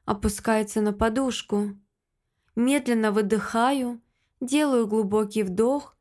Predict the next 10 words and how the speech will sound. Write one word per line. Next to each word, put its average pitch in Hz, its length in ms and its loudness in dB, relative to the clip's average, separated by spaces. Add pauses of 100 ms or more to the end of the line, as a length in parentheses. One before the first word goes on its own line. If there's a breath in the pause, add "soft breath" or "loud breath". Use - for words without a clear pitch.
(400)
и, 277 120 -2
найдя 254 420 2
ее 220 300 2
руки, 220 580 -2 (260 soft breath)
переплетаю 220 720 0
пальцы. 214 720 -2 (800)
Все. 208 560 -2 (640)
Она 226 320 2
в - 120 -10
коконе. 214 720 0